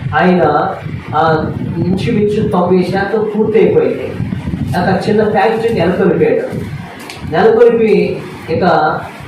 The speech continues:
ఈ ఫ్యాక్టరీలో ఇక మరి వర్క్ ప్రారంభిద్దామన్న సమయానికి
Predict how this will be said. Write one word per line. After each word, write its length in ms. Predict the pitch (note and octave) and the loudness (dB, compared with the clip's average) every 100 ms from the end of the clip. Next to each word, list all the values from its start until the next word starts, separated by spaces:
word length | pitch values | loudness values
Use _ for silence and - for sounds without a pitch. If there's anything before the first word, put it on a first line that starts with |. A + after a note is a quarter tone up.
| - | -4
ఈ 80 | D3+ | -4
ఫ్యాక్టరీలో 680 | F3+ F#3 G#3 A#3 A3+ G#3 | 2 2 2 2 2 4
ఇక 120 | G3 F3+ D#3+ - - - - - - | 2 2 2 2 -2 -8 -12 -12 -6
మరి 560 | D3 D#3 D#3 D3+ D3 C#3 C#3+ | 0 4 6 4 4 0 0
వర్క్ 340 | D#3+ A3 A3 | 0 2 0
ప్రారంభిద్దామన్న 800 | F#3+ F3+ F#3+ F#3+ F3+ F3+ F3 E3 | 4 4 4 2 2 2 2 0
సమయానికి 840 | D3+ B2+ E3 E3 D3 - - - | 0 0 0 0 0 -2 -2 -2